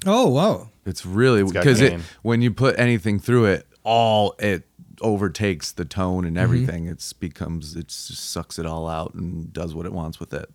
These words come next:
Speaker 2: which is kinda interesting.
Speaker 1: Oh, that's really cool.
Speaker 3: I'll
Speaker 2: Yeah.
Speaker 3: remind you, I'm sure you've got some pictures somewhere of that thing. Maybe you can, uh,
Speaker 2: Yes.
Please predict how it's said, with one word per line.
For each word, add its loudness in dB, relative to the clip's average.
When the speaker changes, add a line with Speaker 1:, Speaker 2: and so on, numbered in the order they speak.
Speaker 2:
which -10
is -12
kinda -12
interesting. -14
Speaker 1:
Oh, 0
that's -4
really -4
cool. -12
Speaker 3:
I'll 0
Speaker 2:
Yeah. 2
Speaker 3:
remind 0
you, 0
I'm 0
sure 2
you've 2
got 4
some -6
pictures -6
somewhere -4
of -4
that -4
thing. -8
Maybe -8
you -8
can, -8
uh, -2
Speaker 2:
Yes. -4